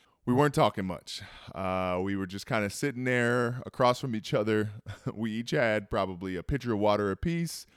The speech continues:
a beer, and a burger before we felt even remotely normal again. For those who don't know, at ten thousand feet and above, a portion of the population of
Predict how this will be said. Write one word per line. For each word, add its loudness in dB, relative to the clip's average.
a -6
beer, 4
and -2
a -2
burger 0
before -4
we -2
felt -2
even -6
remotely -6
normal -10
again. -20
For -4
those 2
who -2
don't -2
know, -8
at -2
ten -2
thousand 0
feet -4
and -2
above, -2
a -6
portion -2
of -4
the -4
population -6
of -14